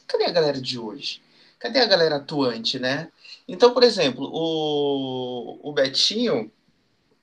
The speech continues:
poderia estar vivo. Hoje ele teria aí por volta de oitenta, inclusive fez,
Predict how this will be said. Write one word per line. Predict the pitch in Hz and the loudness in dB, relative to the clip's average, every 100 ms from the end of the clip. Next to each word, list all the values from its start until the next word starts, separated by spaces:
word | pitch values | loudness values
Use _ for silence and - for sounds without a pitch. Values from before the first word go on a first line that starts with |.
| _ _ _ _ _ _ _ _ _ | _ _ _ _ _ _ _ _ _
poderia | 147 139 143 123 120 | 0 0 0 0 0
estar | 110 - 139 | -2 0 0
vivo. | 135 110 143 156 113 104 | -2 -8 -10 -12 -14 -12
Hoje | 110 123 131 | -10 -8 -8
ele | 123 | -10
teria | 110 127 120 123 117 | -8 -6 -4 -2 -2
aí | 113 120 | -4 -8
por | - 117 | -14 -6
volta | 120 120 120 117 | -4 -4 -8 -12
de | 113 - 117 110 110 107 104 101 _ _ _ _ _ _ _ _ | -10 -10 -10 -12 -12 -16 -20 _ _ _ _ _ _ _ _ _
oitenta, | - _ - 110 185 165 131 117 104 92 - 131 _ _ _ _ - | -20 _ -10 -4 -2 -4 -4 -6 -6 -12 -18 -20 _ _ _ _ -18
inclusive | - 131 135 139 | -8 -6 -8 -2
fez, | 143 131 - | 2 2 0